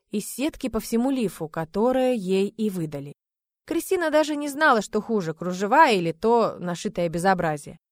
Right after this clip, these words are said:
Девушка пожала плечами и тайком почесала палец кольцом. Кожа под ним свербела, будто ее натерли наждачной бумагой. Кристине удалось выпросить у Бренды кружевные перчатки для пикника.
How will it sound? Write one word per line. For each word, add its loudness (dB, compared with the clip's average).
Девушка 2
пожала 2
плечами -2
и -4
тайком -2
почесала -2
палец -2
кольцом. -8
Кожа 4
под 0
ним 2
свербела, -6
будто 0
ее 2
натерли 0
наждачной 0
бумагой. -2
Кристине -2
удалось 4
выпросить -4
у 0
Бренды 2
кружевные 0
перчатки -2
для -2
пикника. -6